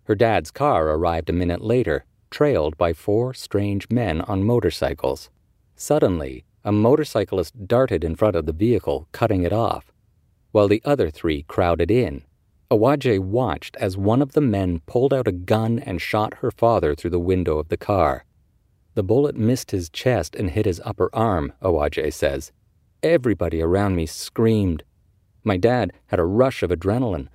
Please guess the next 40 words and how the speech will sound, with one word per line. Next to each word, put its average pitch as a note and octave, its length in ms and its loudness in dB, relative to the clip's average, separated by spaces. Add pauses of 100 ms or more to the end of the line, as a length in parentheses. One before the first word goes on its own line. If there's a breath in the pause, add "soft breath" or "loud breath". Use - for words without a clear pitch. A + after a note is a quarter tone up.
(140)
I G#2 60 2
saw B2 300 4
him A#2 180 -2
speed D3 420 -2
past C3+ 400 -6
me E2 140 -2
with D#2+ 140 0
his E2+ 160 0
window G#2+ 360 4
shattered." A#2 520 -4 (720)
He A2+ 100 -2
drove A#2+ 320 4
himself A2 420 -2
to F#2 120 -6
an F2 80 0
emergency F#2+ 580 0
ward, C#2+ 400 -4 (380)
where G#2+ 140 4
doctors A2 480 0
hurried B2 380 2
him G#2 200 0
into F#2+ 200 0
surgery. F2 600 -2 (480)
Despite A#2+ 460 0
the G2+ 160 0
injury, F#2 360 2
he G#2+ 160 -2
recovered G2+ 500 0
fully, E2+ 540 0
and G#2+ 100 0
the G2 60 0
family A2 420 0
chalked - 380 -2
up A#2+ 160 -2
the A2+ 60 -4
violence G#2+ 680 -2
to F#2 160 -2
an F#2 80 0
attempted F#2+ 640 -2
carjacking. E2 760 -2